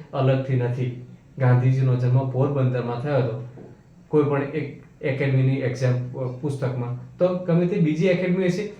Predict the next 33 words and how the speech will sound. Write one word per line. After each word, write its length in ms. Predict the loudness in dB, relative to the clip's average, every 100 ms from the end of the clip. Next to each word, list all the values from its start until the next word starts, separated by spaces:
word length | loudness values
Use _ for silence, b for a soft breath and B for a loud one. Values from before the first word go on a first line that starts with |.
| -6
એમાં 260 | 0 2 2
પણ 120 | 2
એ 60 | 2
જ 100 | 2
લખ્યું 280 | 2 2
છે 140 | 0 0
કે 200 | 0 0
ગાંધીજીનો 680 | 0 0 0 -2 -4 -4
જન્મ 340 | -2 0 2 0 0
પોરબંદરમાં 760 | -6 -4 -6 -6 -6 -2 0
જ 40 | 0
થયો 300 | -4 -6 -6
હતો. 240 | -8 -16 -20 B B B B -4
બરોબર? 220 | 0 2
એમાં 200 | 0 0
કોઈ 140 | 0 0
અલગ 260 | 2 2
અલગ 220 | 2 0
આવતું 640 | 0 -4 -4 -4 -4 -10 -8
નથી. 340 | -8 -8 -14 -16 -20 -20 -20 -20 -20 -20 -20 -20 -20 -20 -20 -20 -20 -4
બરોબર? 340 | 2 2 0 -10 -8
અને 140 | -4
તમને 220 | -2 0 4
મનપસંદ 540 | 6 6 2 -2 -2
પડે 180 | -2 -2
એ 320 | 0 0 0
એકેડમીના 380 | 0 0 2 2
પુસ્તકો 500 | -2 -8 -8 -6 -4
લો. 240 | -6 -8 B B B B -14 -2
બરોબર? 320 | 2 2 -2 -8 -20 -20 -20 -20 -20 -20 -20 -20 -20 -20 -20 _ -2
બાકી 240 | -2 0
એવું 180 | -2 -2
નહીં 420 | 0 0 -2 -6